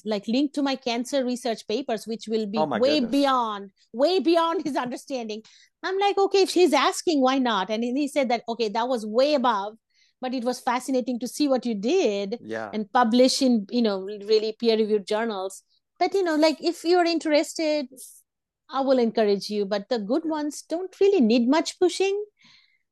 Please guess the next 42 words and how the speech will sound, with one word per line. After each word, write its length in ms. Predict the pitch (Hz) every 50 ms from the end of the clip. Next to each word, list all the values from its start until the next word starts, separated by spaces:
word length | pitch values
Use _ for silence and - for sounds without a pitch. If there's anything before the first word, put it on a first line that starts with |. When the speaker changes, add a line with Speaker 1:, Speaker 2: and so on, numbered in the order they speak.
| _ - - -
Speaker 1:
They 100 | 247 262
Speaker 2:
Yeah, 160 | 247 269 269
Speaker 1:
just, 180 | 247 247 262 247
Speaker 2:
but, 120 | 247 208 175
Speaker 1:
it's 220 | 226 - - 196
Speaker 2:
but, 140 | 175 - 156
but 160 | 190 185 170
showing 400 | - - - - 202 233 269 226
him 360 | 147 135 135 127 120 117 120 123
what 260 | 123 127 123 117 - - - 104
is 60 | -
capable 840 | - - - 143 156 165 - 151 110 98 85 - - - - _ _ -
in, 240 | 156 123 113 123 -
in 200 | 123 117 110 110
your 120 | 107 101
field 580 | - - - 143 147 180 175 139 107 95 90 92
is, 360 | 90 90 - - - - - 294
that's, 240 | 226 220 - 247 269
Speaker 1:
Yeah. 280 | 254 208 180 165 165 180 - _ _ _ _ _ _
Speaker 2:
that's 240 | - 151 175 - -
Speaker 1:
I, 40 | 196
Speaker 2:
really 320 | 185 202 202 175 156 127 117
Speaker 1:
I, 80 | - - - _ _ _ _ _ -
yeah, 240 | 269 - 381 381 -
Speaker 2:
an 60 | 285
Speaker 1:
I 20 |
Speaker 2:
interesting 360 | 294 330 403 392 294 247 240 269
Speaker 1:
guide 340 | 285 277 277 294 320 349
Speaker 2:
tactic. 180 | - - 302 254
Speaker 1:
them. 220 | 349 359 381 392 392 403 - _ _ -
Yeah, 260 | 240 262 240 214 196 196 247
I 40 | 302
guide 400 | 247 220 247 254 262 285 254 233
them 160 | 269 330 330
in 100 | 349 339
a 60 | 349
way. 240 | 302 311 277 262 254
Like, 160 | 254 254 247
Speaker 2:
Yeah. 80 | - -
Speaker 1:
we 80 | 285 277
have 160 | 277 277
a 60 | 277